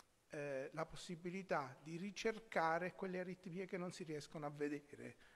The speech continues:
quindi apparecchietti <coughs> molto limitati, tre millimetri per tre centimetri, è come un chiodo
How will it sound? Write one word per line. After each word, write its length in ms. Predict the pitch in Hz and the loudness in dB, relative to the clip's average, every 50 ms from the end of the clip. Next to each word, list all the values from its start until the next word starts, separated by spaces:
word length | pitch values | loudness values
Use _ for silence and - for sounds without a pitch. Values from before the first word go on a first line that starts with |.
| - - | -14 -6
quindi 500 | - 175 175 175 160 143 143 143 143 - - - - - - - - - - - | -4 -2 -2 -2 -2 -2 -4 -4 -6 -6 -10 -14 -16 -20 -20 -20 -20 -20 -8 -6
apparecchietti 1120 | - 156 - - 175 165 175 170 - - - 180 165 160 156 - - - 185 196 - - - - - - | -6 -6 -4 -2 -2 -2 -2 -4 -6 -4 -2 0 0 0 -2 -6 -4 0 0 0 0 -2 -8 -8 10 12
<coughs> 640 | - - - - - - 247 - 196 - - - | 12 12 12 12 8 6 6 6 4 2 2 4
molto 360 | 220 180 190 208 202 - - 180 | 4 4 4 2 2 0 -2 -2
limitati, 760 | 175 175 180 180 175 - 190 180 165 147 147 147 - 185 196 - - - - - | 0 0 -2 -2 2 6 8 8 8 6 4 0 -2 -6 -8 -10 -12 -16 -8 -2
tre 200 | - 165 180 190 | 0 2 2 2
millimetri 640 | 180 175 170 165 170 190 190 175 160 151 - 151 151 | 2 0 -2 -2 -2 -2 0 0 0 0 0 -2 -2
per 180 | 147 160 151 | 0 0 0
tre 200 | - - 180 175 | 0 0 -2 -2
centimetri, 840 | 175 - - 180 170 165 170 - 165 160 160 165 170 165 - 202 208 | 0 -2 -2 -2 -2 -4 -6 -8 -8 -8 -6 -4 -6 -6 -6 -8 -8
è 120 | 190 - | -8 -4
come 200 | - - 190 180 | -2 -2 0 2
un 160 | 165 156 160 | 0 0 -2
chiodo 560 | - - 196 170 147 135 131 143 156 196 233 | -2 2 4 6 6 6 4 2 0 0 -2